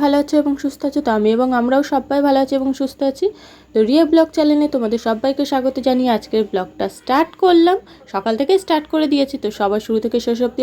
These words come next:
অবশ্যই সাথে থাকবে, আর আশা করছি প্রতিদিনের মতো আজকের ব্লগটাও ভালো লাগবে। এখন বাজে হচ্ছে পুরোপুরি বারোটা বাহান্ন, মানে একটা বাজতে, যে আমি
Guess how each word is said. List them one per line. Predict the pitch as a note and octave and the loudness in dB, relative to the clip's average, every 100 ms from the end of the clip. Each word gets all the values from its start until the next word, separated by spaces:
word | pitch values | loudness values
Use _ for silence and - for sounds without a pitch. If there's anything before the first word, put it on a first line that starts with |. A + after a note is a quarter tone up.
| B3 | 2
অবশ্যই | B3+ D4+ D4 | 2 0 0
সাথে | D#4 D#4+ | 0 2
থাকবে, | E4 E4 E4 | 2 2 2
আর | C4 | 0
আশা | - F4+ | 0 -2
করছি | F4+ E4+ | -2 -2
প্রতিদিনের | C4 A3 A3+ A3 | -2 -2 0 0
মতো | A#3+ F#4+ | 0 -2
আজকের | C4 G#3 G3 | -2 -4 -2
ব্লগটাও | F#3 - D#4 D#4 | -4 0 0 2
ভালো | G#3+ D#3+ | 2 0
লাগবে। | E3+ E3 F3 | -2 -6 -6
এখন | D4 C4+ | -6 -4
বাজে | A3+ A3+ B3+ | -6 -6 -4
হচ্ছে | C4+ - D4 - | -6 -6 -14 -12
পুরোপুরি | B3+ C4+ C4+ D4 D4+ - G#3 | -8 -6 -6 -6 -8 -8 -8
বারোটা | G#3 A3 B3 C4+ B3+ A3 | -6 -6 -6 -6 -4 -4
বাহান্ন, | A3 B3 A#3+ A#3 | -6 -4 -4 -4
মানে | A#3 A#3+ G3 | -4 -6 -6
একটা | - - B3+ | -8 -4 -2
বাজতে, | A#3 G#3 - A#3+ | -2 -4 -6 -4
যে | A#3 | -4
আমি | A#3 | -2